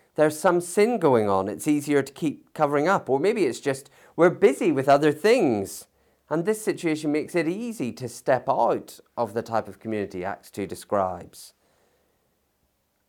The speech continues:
But the Spirit calls us into that, not just something in common chit-chat, but spiritual fellowship. He, the Holy Spirit, calls a hunger for a teaching of the Bible,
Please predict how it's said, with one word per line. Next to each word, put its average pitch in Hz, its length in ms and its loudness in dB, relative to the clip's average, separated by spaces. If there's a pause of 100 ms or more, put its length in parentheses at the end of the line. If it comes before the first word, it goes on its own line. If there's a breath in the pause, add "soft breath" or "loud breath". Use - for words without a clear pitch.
(680)
But - 160 -2
the 147 100 -4
Spirit 185 540 -2
calls 143 300 0
us 139 180 0
into 156 240 -4
that, 104 260 0
not 208 300 2
just - 560 -2 (180)
something 175 360 0
in 165 120 2
common 131 360 0
chit-chat, - 600 -4 (380 soft breath)
but - 220 2
spiritual 151 800 0
fellowship. 139 640 0 (320 soft breath)
He, 220 240 -2
the 202 140 4
Holy 156 220 4
Spirit, 151 460 2
calls 131 360 2
a 139 80 -2
hunger 196 720 0
for 123 180 -2
a 113 60 -4
teaching 127 340 -10
of 110 80 -8
the 113 80 -6
Bible, 110 500 -2